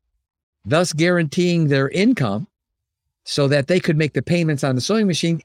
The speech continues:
and have a reasonable wage and a good wage left over. So he, there was this huge community built of all of these women.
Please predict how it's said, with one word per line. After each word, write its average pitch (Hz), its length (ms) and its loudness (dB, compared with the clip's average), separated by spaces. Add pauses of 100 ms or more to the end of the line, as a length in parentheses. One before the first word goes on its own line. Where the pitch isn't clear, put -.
and 220 320 2
have 175 160 0
a 170 100 0
reasonable 160 540 0
wage 170 480 0
and 151 260 -2
a 151 60 0
good 151 220 0
wage 165 240 0
left 175 240 0
over. 269 320 0 (880)
So 147 240 2
he, 151 100 0
there 147 220 -2
was 123 180 0
this 120 140 -2
huge - 380 0
community 214 380 2
built 123 220 0
of 117 100 -2
all 120 220 0
of 127 60 2
these 135 160 -2
women. 233 280 0